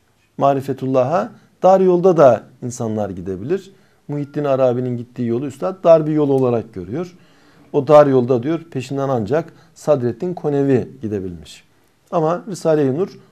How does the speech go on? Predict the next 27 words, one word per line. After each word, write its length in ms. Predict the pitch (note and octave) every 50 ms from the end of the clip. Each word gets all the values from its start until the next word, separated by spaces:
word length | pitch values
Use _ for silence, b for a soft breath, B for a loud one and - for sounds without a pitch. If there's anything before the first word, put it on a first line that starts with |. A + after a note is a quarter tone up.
| b b -
umuma 420 | F3+ F3+ E3+ E3+ E3+ E3+ E3 E3
bakan 380 | D#3 C#3+ - D#3 D3+ D3 C#3 B2
bir 240 | A#2+ A2+ A2+ A2 -
cadde 320 | A#2 G#2+ F#2+ - - G2+
açmış. 460 | F#2+ F2 - - D3 F3 F3 - - b b b b b b b -
O 280 | D#3 D#3 D3 C#3 - C3
caddede 580 | B2 C3+ B2+ B2+ B2+ - A2 G2+ B2+ D3 E3+ F3 b b b b b b b b D3+
bakıyorsunuz, 720 | D3+ C3+ - D3 C#3+ B2 - B2 C3 C#3+ D#3 C3 - - b b b b b b b b b -
e, 240 | B2 A#2 A#2 A2+ A#2
işte 500 | D3 - - - C3+ C3 B2+ B2+ B2+ C3 - b b b b b b b b b b
beş 200 | C#3+ D3+ C#3+ -
yaşında 320 | C#3+ B2+ C3 C#3+ C#3 C3+ B2+
bir 40 | A#2+
çocuk 320 | - C#3 C3 C#3 C3+ C3+
da 140 | C3 A#2 G#2+
dersini 380 | A2+ G#2 F#2+ F#2 - G2 F#2+
alıyor. 500 | F2+ F2 F2+ G2+ C3 D#3+ F3 - - - _ _ _ _ _ _ _ _ _ _ _ -
E, 60 | - -
yetmiş 580 | A#2 A#2+ B2 C3 D3 D3 C3+ - C#3+ B2+ -
yaşında, 640 | B2+ A2 G#2+ A#2 A#2 A#2 A#2 A#2 A2+ A2+ A2+ - - _ _ _ _
e, 240 | - A2 G2+ G#2 A2+
bir 80 | C3+ B2+
zat 380 | A2 G2+ A#2 G#2+ G2 - -
da 180 | - D3 D#3+ E3 D3+
yine 300 | B2 A#2+ A2+ A#2+ C3 B2
dersini 440 | A#2+ A2+ G#2 G2+ - - G#2+ B2 D3+ E3+ - - - _ -
alıyor. 360 | - A#2+ G#2+ F#2+ F#2 G2 B2+